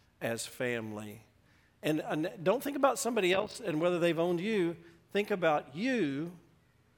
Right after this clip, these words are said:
honoring Jesus who saved you, owning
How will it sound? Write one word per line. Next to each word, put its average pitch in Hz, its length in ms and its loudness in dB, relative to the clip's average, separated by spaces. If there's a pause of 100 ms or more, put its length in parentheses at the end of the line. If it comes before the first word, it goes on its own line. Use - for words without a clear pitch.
honoring 208 440 4
Jesus 190 380 -2
who 170 120 -6
saved 196 420 0
you, 139 240 -2 (400)
owning 220 460 4